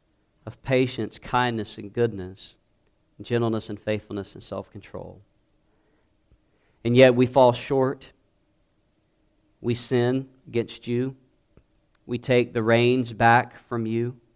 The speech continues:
We seek to be lords of our own lives at times. We seek to take what isn't ours to be gods in our own little world. As there are times that we just openly and willfully rebel against you, Father, and we ask that you would forgive us, and we know that you do.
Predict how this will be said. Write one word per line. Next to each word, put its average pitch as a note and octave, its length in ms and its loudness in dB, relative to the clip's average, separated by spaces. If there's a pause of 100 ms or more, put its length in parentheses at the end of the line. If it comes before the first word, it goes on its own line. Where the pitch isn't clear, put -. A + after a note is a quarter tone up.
(640)
We A#2+ 140 -2
seek B2+ 380 -2
to C3+ 80 -10
be B2 120 -2
lords A#2 460 2
of G#2 80 -8
our A2+ 160 -2
own A2+ 220 0
lives A2+ 440 2
at - 140 -12
times. A2+ 520 -6
We A#2 120 -6
seek A#2 320 -10
to A2 80 -20
take A2+ 280 -4
what A2 140 -6
isn't G#2+ 280 -6
ours A2 520 0
to - 80 -20
be G#2+ 160 -6
gods G#2+ 560 0
in G2+ 100 -8
our G2+ 140 -6
own A2 240 -4
little G#2+ 200 -4
world. G2+ 440 -6 (1300)
As G#2 120 -16
there A2 120 2
are G#2+ 60 0
times A2+ 440 2
that F#2 80 -12
we G#2+ 120 -6
just G2 300 -12
openly G#2+ 600 -2
and G2 280 -8
willfully G2+ 580 -6
rebel F#2+ 360 -6
against F#2+ 380 -12
you, F#2 80 -16
Father, F#2+ 380 -6
and F2+ 100 -10
we F#2+ 140 -10
ask G2 400 -6
that - 160 -20
you F#2+ 160 -14
would F#2+ 160 -12
forgive F#2+ 300 -10
us, F2 260 -12
and G2 80 -10
we G#2 100 -6
know A2 280 -4
that A2 180 -10
you G#2 80 -18
do. F2+ 360 -12